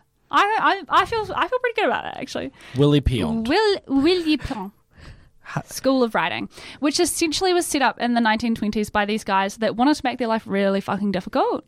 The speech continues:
Speaker 1: Um, he belongs to the School of Writing, which essentially the ethos is to create within restraint.
Speaker 2: Yeah, yeah.
Speaker 1: It's kind of like,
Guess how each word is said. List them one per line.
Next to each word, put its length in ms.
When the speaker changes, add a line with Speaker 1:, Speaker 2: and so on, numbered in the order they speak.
Speaker 1:
Um, 480
he 160
belongs 460
to 60
the 140
School 340
of 120
Writing, 360
which 200
essentially 480
the 180
ethos 360
is 160
to 120
create 300
within 260
restraint. 560
Speaker 2:
Yeah, 140
yeah. 100
Speaker 1:
It's 140
kind 320
of 140
like, 360